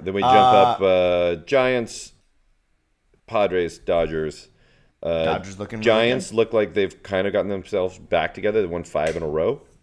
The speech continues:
Speaker 1: Uh, they were on a slide there for a beat. Uh, and then Padres, I, you know, it's funny. I just haven't been paying attention to the Padres at all. I don't feel like they're in the news or highlights at all, but they are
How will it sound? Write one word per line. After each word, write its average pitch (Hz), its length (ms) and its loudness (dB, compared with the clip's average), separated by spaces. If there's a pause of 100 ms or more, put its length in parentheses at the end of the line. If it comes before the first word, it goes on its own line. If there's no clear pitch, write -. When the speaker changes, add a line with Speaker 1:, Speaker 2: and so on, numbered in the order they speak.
(460)
Speaker 1:
Uh, 71 600 -8 (140)
they 78 180 -6
were 76 320 -6
on 82 160 -6
a 80 60 -8
slide 87 640 -2
there 85 220 -2
for 85 160 -6
a 80 60 -4
beat. 87 340 -10 (1120)
Uh, 78 340 -4
and 87 140 -6
then 87 260 -4
Padres, 123 440 0
I, - 240 -12
you 110 100 -8
know, 123 120 -4
it's 107 100 -10
funny. 110 240 -4
I - 80 -10
just - 240 -16
haven't 123 400 -10
been 110 140 -6
paying 107 180 -6
attention 98 340 -8
to 87 60 -8
the - 40 -16
Padres 87 320 -4
at 82 60 -4
all. 92 200 -4 (240)
I 101 80 0
don't 135 180 0
feel 139 180 0
like 117 200 0
they're 110 120 2
in 110 120 0
the 104 80 -2
news 101 640 -4
or 85 560 0 (480)
highlights 123 440 2
at 95 100 0
all, 78 200 0
but 76 240 -6
they 101 160 2
are 107 240 2